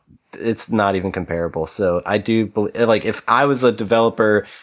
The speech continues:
creating a game and then I see these other people complaining that they're not getting royalties, it'd just be like, "Well, why would you get that before me?" But then again, like, I don't think, they're not the ones complaining, being like, "We want royalties," though. So I,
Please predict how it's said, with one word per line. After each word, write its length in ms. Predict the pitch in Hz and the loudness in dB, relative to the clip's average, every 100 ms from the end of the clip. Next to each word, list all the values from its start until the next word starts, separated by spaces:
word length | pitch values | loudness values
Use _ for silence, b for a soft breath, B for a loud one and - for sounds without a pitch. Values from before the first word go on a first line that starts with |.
| - | -6
creating 380 | 127 123 127 123 | 2 2 4 2
a 60 | |
game 320 | 107 107 104 | 4 2 2
and 100 | 104 | 2
then 100 | 104 | 2
I 60 | 107 | 2
see 200 | - 120 | 0 -2
these 180 | 110 98 | -2 0
other 160 | 107 | 0
people 280 | 104 107 110 | 0 -2 -2
complaining 480 | 98 101 107 104 101 | 0 0 2 2 2
that 160 | 92 104 | 2 2
they're 140 | 107 | 2
not 200 | 107 101 | 4 2
getting 240 | 98 95 | 2 0
royalties, 640 | 92 92 92 90 101 95 101 | 2 4 4 2 0 0 0
it'd 160 | 92 | -2
just 180 | 98 - | -4 -2
be 140 | 104 | 0
like, 280 | 95 95 - | 2 2 2
"Well, 280 | 104 98 - - | 0 0 0 -6
why 240 | 92 117 | 0 2
would 180 | 120 98 | 2 0
you 120 | 120 | 0
get 180 | 110 90 | 0 2
that 200 | 101 - | 0 -2
before 300 | - 107 101 | -6 -2 0
me?" 340 | 104 104 92 B B _ | 2 0 -2 B B _
But 140 | 113 | 0
then 160 | 131 123 | 2 2
again, 320 | 117 110 107 | 2 0 2
like, 300 | 98 95 - | 2 0 -2
I 100 | - | -2
don't 180 | 113 101 | -2 0
think, 200 | 110 98 - | 0 -2 -4
they're 300 | 101 127 156 | 0 2 4
not 200 | 127 120 | 2 2
the 60 | |
ones 180 | 113 110 | 0 0
complaining, 500 | 113 98 113 110 101 | -2 0 2 2 2
being 140 | 107 | 2
like, 160 | 104 101 | 2 2
"We 120 | 113 | 0
want 280 | 107 107 - | 2 0 2
royalties," 640 | 104 131 104 - 92 87 | 2 4 2 0 -4 -4
though. 240 | 98 92 90 | 0 0 0
So 260 | - 104 | 2 2
I, 240 | 98 104 | 2 0